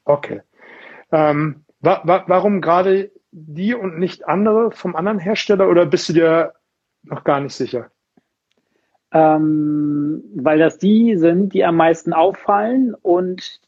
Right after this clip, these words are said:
Speaker 2: ähm, ähm, die meisten Kombinationsmöglichkeiten bietet, soweit ich mich sozusagen informiert habe.
Speaker 1: Okay. Sind Kombinationsmöglichkeiten für dich etwas, was eine relevant ist oder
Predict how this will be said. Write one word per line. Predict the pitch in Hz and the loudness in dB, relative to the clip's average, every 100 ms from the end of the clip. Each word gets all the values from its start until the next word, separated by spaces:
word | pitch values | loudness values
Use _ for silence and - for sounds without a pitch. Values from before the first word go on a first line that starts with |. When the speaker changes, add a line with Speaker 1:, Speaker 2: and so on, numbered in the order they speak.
| - | -4
Speaker 2:
ähm, | - 156 160 - | 0 2 0 -2
ähm, | 185 170 160 156 143 | -2 -2 0 0 0
die | 151 | 0
meisten | 151 156 160 160 190 | 2 2 0 0 -2
Kombinationsmöglichkeiten | 160 165 156 151 185 208 156 131 135 - 139 127 | 0 0 2 0 0 -2 -2 -2 -4 -2 -2 0
bietet, | 139 131 135 - 208 | 0 0 -2 -6 -8
soweit | 143 151 139 147 135 | 0 2 2 2 0
ich | - 160 - _ - | 0 -2 -2 _ -6
mich | 147 131 | -4 -4
sozusagen | - 123 - 135 | -4 -4 -2 -4
informiert | 131 - 139 147 147 | -6 -10 -6 -6 -4
habe. | 131 127 _ _ _ _ _ _ _ _ - | -6 -6 _ _ _ _ _ _ _ _ -4
Speaker 1:
Okay. | 156 151 - - - | 0 0 -2 -10 -10
Sind | - 180 185 | 0 0 2
Kombinationsmöglichkeiten | 208 202 170 165 - 277 262 185 180 151 - 147 151 | 0 2 2 0 0 0 0 0 0 -2 -4 -4 -4
für | - | -6
dich | 147 165 | -4 -2
etwas, | 165 156 - 160 | 0 -2 -4 -4
was | - | -4
eine | 165 143 | -4 0
relevant | 151 131 156 220 | 2 2 0 -2
ist | 254 - | -2 0
oder | 185 180 170 | 2 2 0